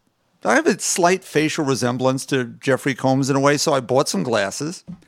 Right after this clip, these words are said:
went from a friend of mine who's a nurse, and got a real hospital lab coat, borrowed her thes-, her stethoscope, had a Miskatonic University shirt on, brought my Necronomicon, which is actually here with me tonight,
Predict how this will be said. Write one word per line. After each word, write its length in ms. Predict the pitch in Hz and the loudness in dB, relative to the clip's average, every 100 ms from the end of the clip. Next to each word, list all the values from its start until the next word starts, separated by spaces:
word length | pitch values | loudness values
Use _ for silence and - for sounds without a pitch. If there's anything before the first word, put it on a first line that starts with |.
| _ - - _ - | _ -20 -20 _ -4
went 360 | 135 170 - | 2 2 0
from 200 | 147 156 | 0 2
a 40 | 135 | 2
friend 200 | - 156 | 2 2
of 60 | |
mine 180 | 160 151 | 4 2
who's 160 | 139 143 | 2 0
a 40 | |
nurse, 300 | 131 127 135 | 2 2 2
and 280 | - 127 120 | -2 -4 -2
got 420 | 127 117 120 120 _ _ 165 - | 2 4 2 0 _ _ -20 -18
a 60 | - | -14
real 760 | 107 104 113 139 143 139 151 127 | -12 -8 0 4 4 2 -2 -6
hospital 580 | 127 123 - 131 123 127 | -2 -2 -2 -2 -2 -2
lab 380 | 113 123 113 110 | 2 4 4 2
coat, 300 | 123 123 - - _ _ _ | 2 2 0 -20 _ _ _
borrowed 420 | 104 95 123 151 151 | -8 2 4 4 4
her 120 | 160 | 2
thes-, 300 | 147 156 - - - | 4 2 0 -12 -6
her 140 | 147 | -4
stethoscope, 680 | 151 147 135 131 - 135 127 - - - | -2 0 0 -2 2 2 2 -6 -16 -2
had 140 | 147 | 2
a 80 | 131 | 2
Miskatonic 800 | 113 135 170 - - 156 156 139 | 2 2 2 0 2 4 4 4
University 580 | 147 147 139 135 131 127 | 4 6 4 4 2 2
shirt 340 | - 143 131 | 4 4 6
on, 300 | 127 131 120 | 4 2 0
brought 260 | 104 165 190 | 4 4 4
my 140 | 156 | 2
Necronomicon, 800 | 143 139 - 127 120 117 117 127 | 4 2 2 4 4 4 2 2
which 120 | 123 - | 0 -2
is 100 | 104 | -2
actually 320 | 110 - 113 | -2 -2 -2
here 180 | 127 127 | 0 -2
with 160 | 117 | -2
me 140 | 117 113 | -4 -4
tonight, 420 | - 110 110 | -4 -2 -2